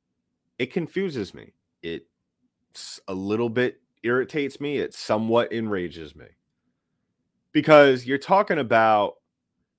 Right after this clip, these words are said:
your three best players on your team. You're talking about Steven Stamkos, who is the face of the franchise. Let's, let's just,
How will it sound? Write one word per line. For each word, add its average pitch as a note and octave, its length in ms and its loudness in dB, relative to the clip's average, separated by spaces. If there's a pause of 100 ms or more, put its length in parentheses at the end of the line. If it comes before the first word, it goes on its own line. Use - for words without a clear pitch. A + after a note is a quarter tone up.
(640)
your A2 540 -2
three A#2+ 480 -6
best G2+ 460 -6
players G2 720 -10 (340)
on G2 180 -6
your G#2 160 -4
team. G#2 440 -14 (720)
You're G2+ 80 -12
talking D3 460 -2
about A2+ 560 2 (760)
Steven B2 480 -6
Stamkos, A2 680 -6
who G#2 220 -6
is F#2 540 -8 (500)
the G2+ 300 -10
face B2 400 -6
of B2 80 -4
the G#2 80 -4
franchise. F#2+ 680 -10
Let's, F2+ 240 -14
let's G#2+ 200 -14
just, - 180 -14